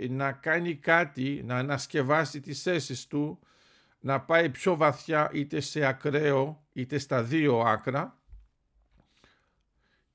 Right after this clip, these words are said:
για να μπορέσει να διατηρήσει αυτή την εξουσία. Όσοι θεωρούν ότι έχει τελειώσει, ε, και έχει κλείσει η παρένθεση του Ερντογκάν, μάλλον ξεχνούν ότι, ε, μιλάμε για τον πρόεδρο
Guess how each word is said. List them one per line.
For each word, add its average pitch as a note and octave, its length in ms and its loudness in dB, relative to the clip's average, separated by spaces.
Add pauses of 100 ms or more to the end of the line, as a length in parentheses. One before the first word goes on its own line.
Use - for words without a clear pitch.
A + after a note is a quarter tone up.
(120)
για C#3 300 2
να E3 160 0
μπορέσει D#3 920 4
να C3+ 140 2
διατηρήσει D3 800 0
αυτή C3+ 260 -2
την C3+ 180 -8
εξουσία. B2 640 -6
Όσοι G3+ 400 0
θεωρούν F#3 540 2
ότι D#3 400 -2
έχει D#3+ 320 -4
τελειώσει, D#3+ 920 4 (580)
ε, A2+ 280 -4
και D#3 140 -6
έχει C#3+ 240 -4
κλείσει D#3+ 400 -2
η C#3 40 -6
παρένθεση D3 640 -4
του C#3 120 -4
Ερντογκάν, C3+ 600 -2
μάλλον F#3 360 -2
ξεχνούν F3 520 -4
ότι, D#3 460 -2
ε, B2+ 280 0
μιλάμε D#3 400 -2
για E3+ 240 -2
τον D3+ 240 -4
πρόεδρο E3 600 2